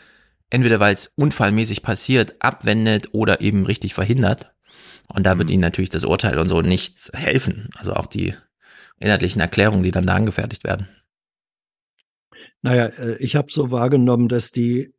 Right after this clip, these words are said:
Speaker 3: ähm, <clears throat> zum einen natürlich schon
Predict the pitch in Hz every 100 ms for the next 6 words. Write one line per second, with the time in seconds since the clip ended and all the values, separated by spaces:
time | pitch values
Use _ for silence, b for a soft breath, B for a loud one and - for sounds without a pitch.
0 | - 120 117 110 113 117 _ - 185 143
1 | 92 b b b b - 113 - 117 127
2 | 143 147 147 131 _ _ _ _ - -
3 | _ - 110 110 135 135 131 - 131 131
4 | 143